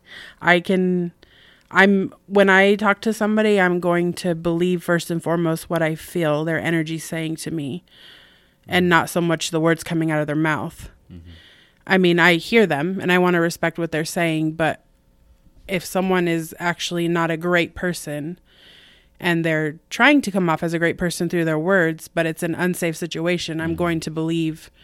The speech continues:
Speaker 1: what I feel,
Speaker 2: Right.
Speaker 1: but I'm not gonna be disrespectful. I'm still gonna treat them like a human, and probably my heart will go out to them. And even if they're unkind to me, I'm still going to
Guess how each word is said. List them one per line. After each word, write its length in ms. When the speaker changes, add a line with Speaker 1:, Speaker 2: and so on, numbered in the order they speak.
Speaker 1:
what 160
I 100
feel, 680
Speaker 2:
Right. 160
Speaker 1:
but 100
I'm 260
not 260
gonna 220
be 140
disrespectful. 800
I'm 120
still 200
gonna 220
treat 300
them 180
like 200
a 40
human, 680
and 560
probably 480
my 180
heart 220
will 100
go 180
out 200
to 100
them. 180
And 140
even 180
if 180
they're 180
unkind 400
to 80
me, 300
I'm 280
still 320
going 360
to 320